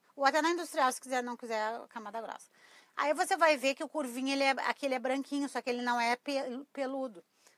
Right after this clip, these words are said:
Aí você vem aqui, ó, pinta com a tintinha, com a canetinha ali da cor do material. Eu tenho caneta aqui de tudo que é cor, ah, permanente. Vocês imaginar. Ó, eu vou pintar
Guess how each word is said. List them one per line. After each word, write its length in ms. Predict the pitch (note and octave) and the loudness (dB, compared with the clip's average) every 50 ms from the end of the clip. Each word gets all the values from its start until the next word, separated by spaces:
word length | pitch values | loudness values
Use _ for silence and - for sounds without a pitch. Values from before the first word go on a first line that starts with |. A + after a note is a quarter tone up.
| _ _ | _ _
Aí 100 | - A3 A3 | -12 -12 -10
você 200 | G#3 A#3+ - C#4 | -8 -8 -8 -6
vem 180 | A3+ B3 B3+ B3+ | -4 -4 -4 -4
aqui, 280 | B3+ - - - C#4 D#4 | -6 -8 -10 -8 -4 -4
ó, 180 | D#4+ C#4+ A3 F#3+ _ _ _ _ _ _ _ _ _ _ _ _ _ _ _ _ _ _ _ _ _ _ _ _ _ _ _ _ _ _ _ _ _ _ _ _ | -4 -4 -6 -8 _ _ _ _ _ _ _ _ _ _ _ _ _ _ _ _ _ _ _ _ _ _ _ _ _ _ _ _ _ _ _ _ _ _ _ _
pinta 440 | - C4 B3+ C#4+ D4 D4 - C4 A#3+ | -10 -6 -4 -4 -4 -4 -4 -6 -6
com 120 | - A#3 | -4 -4
a 80 | G#3 G3+ | -4 -4
tintinha, 680 | - - A#3 A3 G3+ - - - A#3 D4 - G3+ G3+ G3 | -6 -10 -14 -14 -12 -14 -14 -14 -14 -14 -14 -14 -12 -8
com 100 | - A3 | -6 -6
a 140 | G3 G3 | -6 -6
canetinha 640 | - - A3 G#3+ G#3 G#3 G3 - - - A3 A3+ A#3+ | -8 -8 -10 -10 -10 -10 -12 -10 -10 -10 -8 -8 -8
ali 140 | A3 G#3 G#3+ | -6 -6 -6
da 120 | G3+ G#3+ | -6 -6
cor 240 | G3 - - A3 G3+ | -8 -6 -8 -8 -8
do 100 | G#3+ G#3 | -8 -8
material. 540 | G#3+ G#3 G3 - A3 G3 F#3+ F3+ F#3+ A#3 C#4 | -8 -8 -8 -8 -8 -4 -4 -2 -2 -2 -4
Eu 120 | B3 G#3 | -6 -6
tenho 260 | - A3+ A3 A#3+ C4 B3+ - | -8 -8 -6 -6 -8 -10 -8
caneta 320 | - B3 A#3 A3+ A3+ - C#4 | -6 -6 -6 -6 -6 -8 -8
aqui 160 | - - A#3+ | -8 -10 -12
de 100 | G#3+ A#3+ | -12 -14
tudo 200 | - - A#3 - | -16 -18 -16 -8
que 100 | - E4+ | -4 -4
é 60 | E4 | -4
cor, 260 | - - C#4 B3 A#3+ A#3+ C4+ C#4+ | -2 -2 -2 -2 -2 -2 -6 -8
ah, 460 | - A3+ A3+ A3+ A3 A3 G#3+ G#3 G#3 G#3 _ _ _ _ _ | -8 -8 -6 -4 -4 -4 -4 -6 -6 -8 _ _ _ _ _
permanente. 680 | - A3 G#3 A3+ A3 G#3+ F#3+ D#3+ - - - - - - _ _ _ _ _ _ _ _ _ | -10 -6 -2 -2 -2 -2 -4 -10 -14 -16 -16 -16 -18 -18 _ _ _ _ _ _ _ _ _
Vocês 260 | - G3 - - G3 F#3+ | -18 -16 -16 -14 -12 -4
imaginar. 640 | G#3+ A3 A3 A#3 B3+ A#3+ D#4 D4+ D4 A#3 F3 F4 - _ _ _ _ _ _ _ | 0 2 2 2 2 0 0 0 0 0 -2 -4 -8 _ _ _ _ _ _ _
Ó, 180 | - - G#3+ G3 | 2 4 4 4
eu 180 | G#3+ A#3 A3 G#3+ | 4 2 0 0
vou 100 | A3 A#3+ | 0 0
pintar 580 | - - D4 D4 C#4+ - C#4 B3 A#3 C4 F4 | 0 0 -2 -2 2 6 8 10 10 10 10